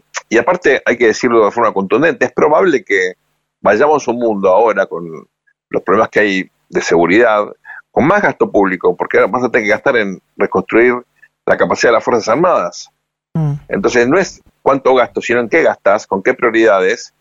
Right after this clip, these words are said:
Speaker 1: para qué mundo, con qué desafíos. Eh, bueno, por eso justamente ahora es más importante gastar bien, cada centavo tiene que estar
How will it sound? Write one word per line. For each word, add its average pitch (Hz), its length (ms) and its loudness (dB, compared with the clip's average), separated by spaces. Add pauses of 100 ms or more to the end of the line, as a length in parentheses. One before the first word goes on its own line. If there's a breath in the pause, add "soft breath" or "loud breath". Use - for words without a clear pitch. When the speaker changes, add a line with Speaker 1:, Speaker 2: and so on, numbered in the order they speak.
(340)
Speaker 1:
para 98 220 2
qué 135 120 0
mundo, 131 520 0
con 92 140 -6
qué 123 100 0
desafíos. 110 840 0 (560)
Eh, 87 380 2 (160)
bueno, 123 280 0 (200)
por 107 100 2
eso 135 180 2
justamente 135 460 0
ahora 127 160 2
es 107 80 -6
más 120 160 -4
importante 113 420 -2
gastar 104 300 0
bien, 127 280 0
cada 107 180 0
centavo 110 420 0
tiene 104 220 -4
que - 80 -8
estar 98 240 0